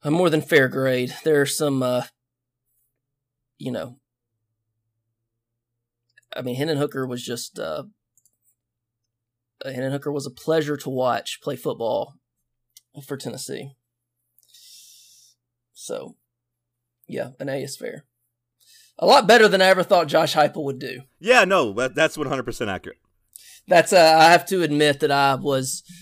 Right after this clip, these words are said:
Speaker 1: have been wrong about Josh Heupel. Uh, extremely, extremely wrong. He, uh, did a really good job this year. He, uh, I, I mean, I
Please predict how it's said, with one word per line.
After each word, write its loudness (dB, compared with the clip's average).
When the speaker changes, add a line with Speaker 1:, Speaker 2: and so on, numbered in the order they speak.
Speaker 1:
have 0
been 0
wrong 2
about -2
Josh -4
Heupel. -6
Uh, -8
extremely, -2
extremely -4
wrong. -4
He, -2
uh, -2
did -6
a -2
really 0
good 0
job 0
this -6
year. -8
He, -2
uh, -2
I, -8
I -8
mean, -2
I -6